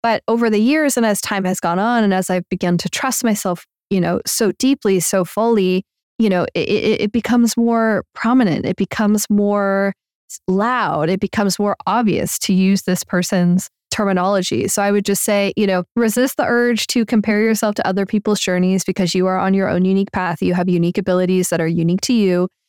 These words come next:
and that those are ever progressing and they're ever evolving. So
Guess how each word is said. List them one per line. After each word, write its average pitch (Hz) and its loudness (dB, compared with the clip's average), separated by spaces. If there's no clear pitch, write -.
and 254 4
that 285 2
those 285 2
are 311 0
ever 269 0
progressing 254 -2
and 190 2
they're 208 0
ever 233 0
evolving. 220 0
So 190 -2